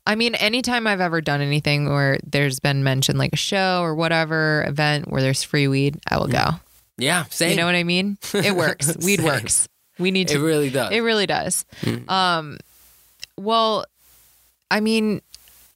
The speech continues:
Speaker 1: it's kinda cool to, like, see you start. I mean, I, I love that you're doing stand-up.
Speaker 2: Thanks.
Speaker 1: And I think that it's gonna be cool to see all that you do with that. But also, um, I did wanna talk a little bit about Vice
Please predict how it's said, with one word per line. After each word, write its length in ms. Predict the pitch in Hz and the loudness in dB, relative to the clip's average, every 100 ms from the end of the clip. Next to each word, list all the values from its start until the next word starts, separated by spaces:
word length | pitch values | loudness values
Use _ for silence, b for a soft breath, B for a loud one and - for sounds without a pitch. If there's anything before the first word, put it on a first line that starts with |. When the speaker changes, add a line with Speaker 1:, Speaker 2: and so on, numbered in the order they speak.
| - | -4
Speaker 1:
it's 160 | 202 - | -2 0
kinda 280 | 240 262 240 | 0 0 -2
cool 360 | 226 226 226 | -2 0 0
to, 120 | 202 | -2
like, 360 | 196 175 165 - - | 2 2 0 -6 -4
see 300 | - 208 202 | -2 2 2
you 420 | 202 190 180 165 - - | 2 2 0 -2 -6 -8
start. 340 | - 180 180 _ - | 0 2 2 _ -2
I 80 | 190 | 0
mean, 140 | 190 | 2
I, 160 | 190 - | 0 0
I 80 | 180 | -2
love 280 | 175 190 185 | 0 0 0
that 100 | 180 | 0
you're 120 | 180 | 0
doing 220 | 170 156 | 0 0
stand-up. 640 | - 147 - - 55 - - b b b - | 0 0 0 0 0 -2 -14 b b b -2
Speaker 2:
Thanks. 280 | 143 127 - | -2 0 0
Speaker 1:
And 500 | 185 180 175 175 - _ _ - | 0 2 0 -4 -8 _ _ -4
I 160 | 170 175 | 0 0
think 400 | - 175 175 - | 0 -2 -2 -4
that 460 | 175 165 156 - - _ - | 0 0 0 -2 -10 _ -6
it's 360 | - 156 - - _ - 170 | -2 0 0 -2 _ -10 -2
gonna 200 | 180 175 | 0 2
be 140 | 175 | 0
cool 460 | - 175 170 156 - _ - | -2 -2 0 0 -4 _ 0
to 140 | 180 | 2
see 320 | - 175 170 | 2 2 0
all 200 | - 160 | 2 2
that 160 | 165 - | 2 0
you 120 | 160 | -2
do 160 | 147 170 | 0 0
with 120 | 170 | 0
that. 180 | 160 147 | 0 0
But 100 | 156 | -2
also, 580 | - 175 - 165 160 165 B B B 170 | 0 -2 0 0 0 -4 B B B 0
um, 340 | 175 156 147 | 0 0 -2
I 60 | 196 | -2
did 180 | 220 240 | 0 0
wanna 180 | 254 233 | 0 0
talk 180 | 196 | -2
a 40 | 180 | 0
little 160 | 175 170 | 0 0
bit 200 | 170 - | 0 0
about 340 | 160 160 151 151 | 0 0 0 -2
Vice 580 | 151 151 147 175 - | 0 0 0 0 -2